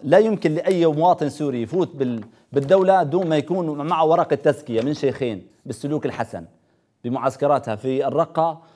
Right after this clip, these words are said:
وفي غ-، وفي غيرها في حلب و-، و-، وغيراتها. المهم، يخلص الناس كلهم في سوريا إنه، والمراقبون إنه كما دمرت القاعدة س-، سنة العراق ومقاومته، الآن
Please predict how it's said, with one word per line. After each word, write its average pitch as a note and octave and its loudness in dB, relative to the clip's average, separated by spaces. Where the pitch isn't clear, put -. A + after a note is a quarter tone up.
وفي C3+ 0
غ-، B2+ 0
وفي A#2+ 0
غيرها C3+ 2
في B2 -6
حلب C3+ 0
و-، A#2 -2
و-، A2+ -4
وغيراتها. G#2+ -4
المهم، D#3 0
يخلص D3 2
الناس C#3 0
كلهم C#3 0
في A2+ -10
سوريا G#2+ -8
إنه، C3 0
والمراقبون C3 2
إنه A#2+ -4
كما D3+ 0
دمرت C3+ -2
القاعدة A#2 -2
س-، - -16
سنة D3+ -4
العراق C3 -2
ومقاومته، C3+ 0
الآن C#3 -6